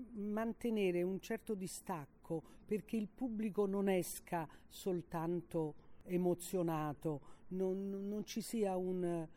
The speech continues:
una catarsi alla fine dove tutti dicono: "Vabbè, è finito bene, tutto bello, andiamo fuori, andiamo a mangiare la pizza." Ecco, eh, vorremmo, ci piacerebbe che dopo una cosa del genere, quando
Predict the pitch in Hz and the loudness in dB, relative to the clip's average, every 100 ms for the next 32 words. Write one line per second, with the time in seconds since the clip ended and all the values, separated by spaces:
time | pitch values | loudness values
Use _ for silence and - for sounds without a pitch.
0 | - - 185 185 196 175 160 139 135 - | -20 -4 0 2 2 0 0 -2 -4 -6
1 | - 147 143 - - 170 165 160 - 165 | -2 -2 -2 -16 -6 0 0 0 0 0
2 | 156 160 160 160 160 180 175 156 180 190 | 2 0 0 0 -4 -8 -8 -4 -2 0
3 | 165 170 - 202 208 226 196 208 214 196 | 0 0 -2 -2 0 0 2 4 4 2
4 | 180 196 - 208 190 185 175 185 196 196 | 0 -2 -2 0 0 2 0 0 -2 -4
5 | - 190 175 175 156 156 147 139 135 131 | 0 0 2 0 0 0 -2 -2 -2 -4
6 | - - - - - - 175 - 165 - | -6 -8 -10 -14 -14 -4 -4 -2 -10 -10
7 | - - - 185 185 180 180 180 - 190 | -18 -18 -6 2 2 2 -2 -10 -12 -12
8 | 180 170 190 196 202 170 160 147 143 - | -6 0 2 6 8 8 4 2 0 -4
9 | 156 156 - 175 180 160 151 143 - - | -2 -2 -2 0 2 0 -2 -6 -6 -18
10 | - - 165 160 175 160 170 165 156 170 | -20 -6 -4 0 0 2 2 2 0 0
11 | 185 185 190 185 190 190 190 180 - - | 0 -2 0 2 4 4 2 -2 -8 -14
12 | - 185 175 165 165 156 139 - | -4 0 2 4 4 2 0 -10